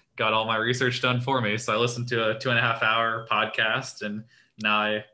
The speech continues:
picked out the little bits that I wanted to pick up on. So, uh, this past week, they covered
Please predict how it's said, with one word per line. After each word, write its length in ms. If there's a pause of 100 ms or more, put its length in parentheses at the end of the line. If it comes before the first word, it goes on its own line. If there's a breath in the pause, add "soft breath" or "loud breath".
(140)
picked 180
out 220
the 80
little 180
bits 300
that 140
I 100
wanted 200
to 80 (120)
pick 160
up 160
on. 280 (360 soft breath)
So, 460
uh, 240
this 180
past 340
week, 280
they 180
covered 720